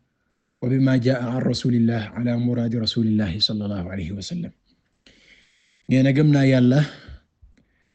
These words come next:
gëm la bawoo fi moom, gëme ko, lam, nam ko namme. Nam nammu ca wax ja. Nam ko firi, wala nam ko tekkee, wala nam ci jublu, noonu laa ko gëmee.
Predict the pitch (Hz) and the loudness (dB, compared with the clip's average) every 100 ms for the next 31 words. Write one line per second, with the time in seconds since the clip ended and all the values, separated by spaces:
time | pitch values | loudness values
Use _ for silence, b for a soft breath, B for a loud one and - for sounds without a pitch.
0 | - 123 135 160 127 120 123 127 123 117 | -8 2 4 6 6 4 2 4 2 2
1 | 123 123 170 160 - 131 - 143 151 135 | 4 4 2 -2 -8 -8 2 4 6 4
2 | 160 170 - _ _ _ _ _ _ _ | -2 -6 -10 _ _ _ _ _ _ _
3 | 123 113 110 139 175 147 147 202 202 156 | -8 -6 -2 0 0 0 2 4 4 4
4 | 135 120 90 - _ _ _ _ _ _ | 2 2 0 -8 _ _ _ _ _ _
5 | _ _ _ _ _ _ _ - 156 147 | _ _ _ _ _ _ _ -12 -4 2
6 | 185 180 165 135 120 123 82 - - _ | 4 4 4 2 0 -4 -8 -12 -18 _
7 | _ _ _ _ _ _ _ - 185 185 | _ _ _ _ _ _ _ 2 4 4
8 | 165 151 131 113 104 117 127 160 185 180 | 2 2 4 2 0 0 2 4 4 2
9 | - 185 175 - 113 92 _ _ _ _ | 0 0 0 0 -4 -6 _ _ _ _
10 | - 135 135 147 180 165 165 165 139 110 | -8 -2 2 4 4 2 6 6 6 4
11 | 117 131 131 127 117 107 87 | 2 2 2 0 -2 -2 -4